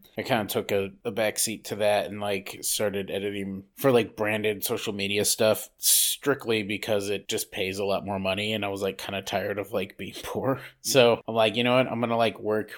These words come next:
one of these corporate things and just, like, make a lot of money and stock that up. And then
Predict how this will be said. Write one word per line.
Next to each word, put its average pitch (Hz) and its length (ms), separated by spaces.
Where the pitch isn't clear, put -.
one 107 160
of 104 80
these 101 180
corporate 101 400
things 98 300
and 98 100
just, 98 140
like, - 180
make 92 460
a 98 200
lot 95 200
of 95 60
money 95 260
and 95 100
stock - 560
that 95 220
up. 98 280
And 92 120
then 98 260